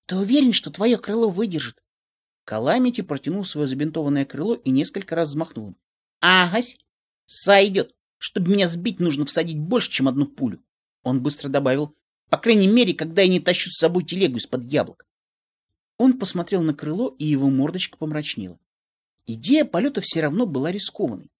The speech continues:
Темное пятно в форме пони на фоне неба вполне могли заметить, особенно если местные часовые ожидали грифонов.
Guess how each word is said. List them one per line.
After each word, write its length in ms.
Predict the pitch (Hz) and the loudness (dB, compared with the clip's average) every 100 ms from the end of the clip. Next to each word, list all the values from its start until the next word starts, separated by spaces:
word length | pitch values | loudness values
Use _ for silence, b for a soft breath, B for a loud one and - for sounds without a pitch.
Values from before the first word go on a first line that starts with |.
| _ _ - | _ _ -6
Темное 340 | 262 247 180 | 0 2 0
пятно 320 | 151 151 240 | -4 -4 -6
в 60 | 190 | -4
форме 280 | 180 160 147 | -4 -2 -4
пони 280 | - 208 | -2 -2
на 120 | 135 123 | 0 -2
фоне 280 | 202 160 | -4 -2
неба 300 | 127 254 208 b b b b | 0 -2 -6 b b b b
вполне 460 | - - 160 202 294 | -20 -2 4 6 6
могли 240 | 262 240 | 6 4
заметить, 400 | 190 202 240 208 - | 4 2 0 -2 -4
особенно 380 | - 190 185 | -2 0 2
если 240 | 175 160 170 | 0 -2 -2
местные 320 | 170 - 135 | -2 0 -2
часовые 500 | 131 135 151 240 240 | 0 -2 0 -2 -2
ожидали 420 | 151 127 120 143 | -2 -4 -4 -4
грифонов. 400 | 139 143 - 92 | -4 -6 -10 -16